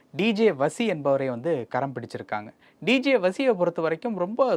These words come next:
தோற்றம் வந்து வயதானவரா தெரியுது. ஏஜ் அப்படின்னு பார்த்தீங்க அப்படின்னா ஒரு ஐம்பது கிட்ட வந்து நெருங்கும் அப்படின்ட்டு வந்து சொல்லப்படுது. பொதுவாவே இரண்டாவது திருமணம் வ-, அப்படின்னு வந்துட்டா அந்த அழகு, தோற்றம் எதுவுமே பார்க்காம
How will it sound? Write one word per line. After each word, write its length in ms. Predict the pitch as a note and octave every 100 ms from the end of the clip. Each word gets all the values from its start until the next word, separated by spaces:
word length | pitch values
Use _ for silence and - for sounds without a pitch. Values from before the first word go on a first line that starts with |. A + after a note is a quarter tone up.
| -
தோற்றம் 440 | G#3+ C#4+ D4 B3
வந்து 360 | F3+ F3+ G#3+ E3+
வயதானவரா 720 | B2 C#3+ G3 G#3+ F#3+ E3+ F3 D#3+
தெரியுது. 420 | C3 B2+ A2+ A2 D3 _ _ -
ஏஜ் 300 | D3 G3+ F#3+
அப்படின்னு 260 | D#3+ F#3 F3
பார்த்தீங்க 300 | D#3 D#3+ D#3
அப்படின்னா 300 | C#3 E3+ G#3+
ஒரு 120 | E3+
ஐம்பது 440 | C3 G#3+ A3 F#3
கிட்ட 240 | D#3+ D#3 F3+
வந்து 240 | D3 D#3+
நெருங்கும் 520 | C#3 C3+ D3 C#3 C3 D3
அப்படின்ட்டு 340 | A2+ B2+ C#3+
வந்து 380 | C3 A2+ C3+ A2 -
சொல்லப்படுது. 460 | A2+ A2 G#2+ A2+ - _ _ _ _ -
பொதுவாவே 480 | F#3+ B3+ B3+ A#3+ C#4 D#4
இரண்டாவது 560 | - A#3 B3 C4 A3+ F#3+
திருமணம் 480 | G3 G3 G3 F#3 E3 C#3
வ-, 140 | C#3+ C#3
அப்படின்னு 260 | C3+ F#3+ F#3
வந்துட்டா 440 | D3+ D#3+ D#3 F3 -
அந்த 240 | - C#3 C#3
அழகு, 480 | C3+ E3 D#3 D3+ C#3+
தோற்றம் 400 | D3+ D#3 - D3+
எதுவுமே 380 | B2+ D3 E3 F3 F3
பார்க்காம 480 | C#3+ D#3 D#3 C3+